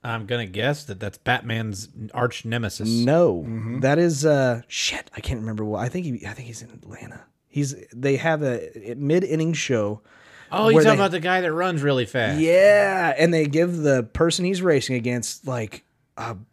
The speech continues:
Speaker 2: fucking huge head start. I think it's,
Speaker 1: Yeah.
Speaker 2: like, five-second head start. And, uh, he
Speaker 1: Squirrely
Speaker 2: got
Speaker 1: Dan beat him. His nickname was the Wind.
Speaker 2: Yeah,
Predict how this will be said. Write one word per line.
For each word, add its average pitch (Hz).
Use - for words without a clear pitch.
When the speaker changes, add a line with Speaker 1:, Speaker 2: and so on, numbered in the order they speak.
Speaker 2:
fucking -
huge 110
head 90
start. 87
I 135
think 170
it's, 147
Speaker 1:
Yeah. 123
Speaker 2:
like, 117
five-second 120
head 107
start. 98
And, 110
uh, 107
he -
Speaker 1:
Squirrely 151
Speaker 2:
got 160
Speaker 1:
Dan 151
beat 160
him. 175
His 110
nickname 120
was 95
the 98
Wind. 107
Speaker 2:
Yeah, 110